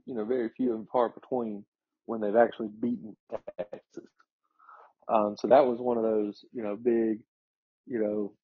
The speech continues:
momentum grabs right there. And then, of course, Kansas State doing the same thing with, uh, with Oklahoma. Um, I just think Kansas State's gonna, gonna do it. I think they're gonna win.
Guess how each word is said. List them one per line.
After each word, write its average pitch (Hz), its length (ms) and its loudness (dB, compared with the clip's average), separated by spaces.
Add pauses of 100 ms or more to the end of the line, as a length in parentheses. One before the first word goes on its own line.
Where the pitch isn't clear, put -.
(280)
momentum 117 720 0 (180)
grabs 110 560 4
right 107 300 -2
there. 107 480 -2
And 117 120 -12
then, 107 120 -4
of 101 80 -10
course, 107 280 0 (640)
Kansas 113 380 -2
State 117 380 2 (500)
doing 120 220 2
the 107 60 -8
same 117 360 0
thing 107 420 -2 (160)
with, 110 320 -2
uh, 104 200 2
with 113 160 -2
Oklahoma. 110 680 -2 (800)
Um, 117 440 0 (960)
I 135 60 -4
just - 220 -10
think 123 200 0
Kansas 120 300 0
State's 110 320 4
gonna, 104 280 -4 (640)
gonna 117 200 -2
do 110 260 2
it. 107 120 4 (520)
I 127 60 -4
think 117 220 -6
they're 113 100 0
gonna 113 180 -2
win. 123 440 -2